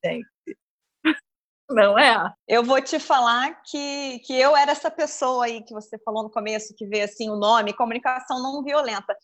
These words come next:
Speaker 2: Eu, assim, erradamente associava um pouco a passividade,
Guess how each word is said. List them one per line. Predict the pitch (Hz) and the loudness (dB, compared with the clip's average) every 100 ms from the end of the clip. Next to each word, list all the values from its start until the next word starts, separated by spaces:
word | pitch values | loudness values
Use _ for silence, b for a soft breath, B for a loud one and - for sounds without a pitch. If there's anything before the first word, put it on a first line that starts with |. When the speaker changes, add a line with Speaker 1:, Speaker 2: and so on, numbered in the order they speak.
| b - | b 0
Speaker 2:
Eu, | 233 269 | 4 4
assim, | 269 262 247 233 | 2 -2 -6 -4
erradamente | 240 233 233 262 233 247 320 | 0 0 0 -2 -4 -8 -8
associava | 277 254 254 - 226 240 254 | -6 -8 -8 -2 0 0 -2
um | |
pouco | 247 240 | -4 -4
a | 262 | -4
passividade, | - 269 - 285 302 226 226 190 175 156 160 | -2 -4 -4 -6 -4 0 2 2 0 -10 -16